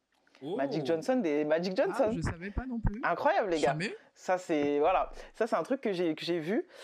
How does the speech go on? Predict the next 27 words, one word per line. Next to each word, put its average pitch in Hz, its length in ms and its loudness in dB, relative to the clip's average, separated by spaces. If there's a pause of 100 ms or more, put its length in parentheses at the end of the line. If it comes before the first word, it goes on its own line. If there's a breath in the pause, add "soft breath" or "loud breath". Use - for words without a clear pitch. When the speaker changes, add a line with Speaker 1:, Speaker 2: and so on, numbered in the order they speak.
(220 loud breath)
Speaker 2:
Euh, 175 360 4
le 208 140 2
cast 277 460 -2
est 190 480 0 (300)
a-, - 420 0
assez 240 400 0
important 208 560 0
parce 202 160 0
que - 80 -8
c'est 160 560 2
les, 151 180 -2
les 147 160 -2
deux 170 200 -2
pr-, 180 160 -12
personnages 180 400 -2
principaux 185 440 -2
sont 180 140 -4
des 151 140 0
acteurs 180 420 0 (360 loud breath)
qui 156 100 -10
sont 160 180 -6
quand 165 100 2
même 156 300 2
très - 220 0
reconnus 185 600 0
et 180 120 0
connus, 185 480 -2